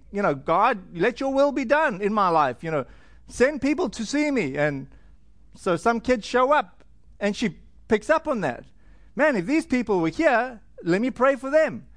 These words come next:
And she commits to praying for them. And it ends up making a huge impact. I mean, you know, this person writing this story, you know, he's now committed in full-time ministry.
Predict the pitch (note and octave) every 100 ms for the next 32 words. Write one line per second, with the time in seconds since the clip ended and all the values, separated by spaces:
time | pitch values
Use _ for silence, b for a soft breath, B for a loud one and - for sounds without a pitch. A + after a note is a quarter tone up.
0 | - - G3 G#3 B3+ - A3+ D#4 - D4
1 | - C4 F4 D4+ G3+ A#2 G#2 - b b
2 | b b - B3+ C4+ D#4+ C#4 B3 A#3 B3
3 | B3+ A#3 G3 C4 D#4 B3 C4+ D4 C4 F#3+
4 | - - - b b b G#3+ A#3 A3+ G#3+
5 | G#3 - C#3 D3+ A3+ G#3 G3+ A#3 - B3+
6 | C#4+ A3 G3+ A3 A3 G#3 F#3 - B3+ C4
7 | G3 D#3+ F#3 A3 F3 G3+ G3+ A3+ A3+ G#3
8 | B3+ A#3+ E3 C#3+ - A3+ A3 A3+ G#3+ A#3
9 | B3+ - G3+ D#3+